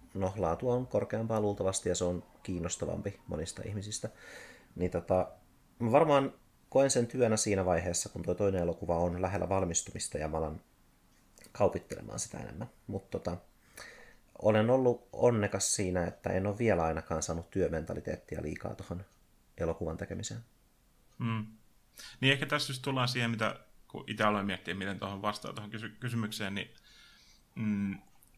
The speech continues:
Speaker 2: et kyllähän mie kuitenkin koen, että minun, että kyllä minun tälläkin hetkellä on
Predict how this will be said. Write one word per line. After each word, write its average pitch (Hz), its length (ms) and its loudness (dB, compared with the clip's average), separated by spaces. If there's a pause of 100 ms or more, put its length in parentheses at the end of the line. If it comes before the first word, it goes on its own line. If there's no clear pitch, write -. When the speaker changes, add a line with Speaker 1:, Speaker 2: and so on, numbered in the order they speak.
(220)
Speaker 2:
et 123 320 -8
kyllähän 110 340 -2
mie 110 600 -2 (240)
kuitenkin 104 420 -2
koen, 127 320 4
että 101 300 -8
minun, 101 560 -4 (500)
että - 200 -12
kyllä 113 160 2
minun 117 220 0
tälläkin 117 340 2
hetkellä 101 380 -2
on 87 300 -4